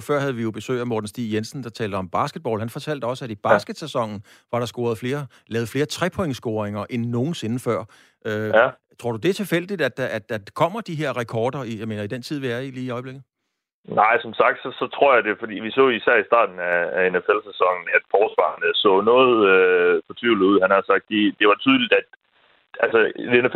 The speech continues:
Speaker 2: L-forsvar handler rigtig meget om samarbejde. Det gør det selvfølgelig også på angrebet, men der er nogle aftaler og så videre, og hvis man ikke lige har noget at få trænet så meget, som man måske gerne vil, og man, der kommer nogle nye spillere ind, som ikke lige kender systemet og så videre, så kan man hurtigt komme til at se rigtig dum ud, og det så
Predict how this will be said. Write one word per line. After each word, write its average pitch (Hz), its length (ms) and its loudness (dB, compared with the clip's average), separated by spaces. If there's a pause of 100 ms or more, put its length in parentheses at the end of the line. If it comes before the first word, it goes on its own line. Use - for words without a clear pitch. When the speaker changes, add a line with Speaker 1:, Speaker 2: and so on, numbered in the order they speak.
Speaker 2:
L-forsvar 107 440 2
handler 117 260 4
rigtig 107 180 0
meget 101 180 4
om 98 80 -10
samarbejde. 95 320 4
Det 92 80 -2
gør 104 80 6
det 98 80 -2
selvfølgelig 98 220 2
også - 120 -8
på 95 100 6
angrebet, 92 420 0
men 92 80 -14 (100)
der 107 120 6
er 117 60 4
nogle 107 200 2
aftaler 98 400 -2
og 95 60 -2
så 101 120 -20
videre, 104 200 6 (100)
og 92 120 0
hvis 101 160 -12
man 113 100 -2
ikke 131 140 -2
lige 143 140 6
har 120 100 4
noget 127 120 4
at - 80 -6
få - 100 -10
trænet 123 300 2
så 95 120 -20
meget, 110 180 4 (400)
som 95 120 2
man 92 120 0
måske 117 180 2 (120)
gerne 104 220 2
vil, 120 120 6 (140)
og 92 60 4 (100)
man, 95 80 2 (280)
der 101 160 2
kommer 101 180 0
nogle 104 180 -2
nye 127 160 -2
spillere 117 280 6
ind, - 140 -2
som 98 100 -2 (100)
ikke 110 160 0
lige 113 160 2
kender 117 180 4 (100)
systemet 110 380 4
og - 80 -2
så 95 100 -18
videre, 98 240 6
så 117 120 6
kan 110 120 4
man 104 120 0
hurtigt 139 180 2
komme 95 160 -2
til 113 100 6
at - 60 -4
se 98 140 0
rigtig 101 200 -4
dum 101 240 4
ud, 92 100 6
og - 80 2
det 104 120 2
så 131 100 2